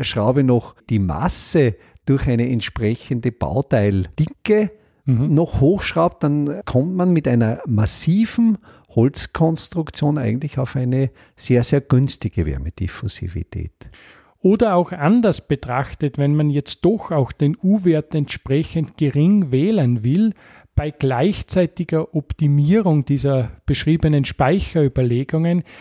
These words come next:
Speaker 2: erhalte ich mit Holz bei gegebener Bauteilsdicke die beste Performance.
Speaker 1: Und jetzt ist natürlich, wir haben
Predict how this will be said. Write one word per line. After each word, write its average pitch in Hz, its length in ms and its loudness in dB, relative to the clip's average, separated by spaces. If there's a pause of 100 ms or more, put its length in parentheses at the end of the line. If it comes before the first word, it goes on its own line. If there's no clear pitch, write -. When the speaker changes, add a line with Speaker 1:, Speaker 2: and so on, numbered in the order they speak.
(140)
Speaker 2:
erhalte 151 540 2
ich - 160 -2
mit 156 300 -2
Holz 170 460 0
bei 156 200 0
gegebener 160 760 0
Bauteilsdicke 175 1120 0
die 170 100 -2
beste 143 440 0
Performance. 113 1000 -2 (260)
Speaker 1:
Und 139 340 0
jetzt - 280 -4
ist - 440 -6
natürlich, 156 420 0
wir 165 80 4
haben 147 180 0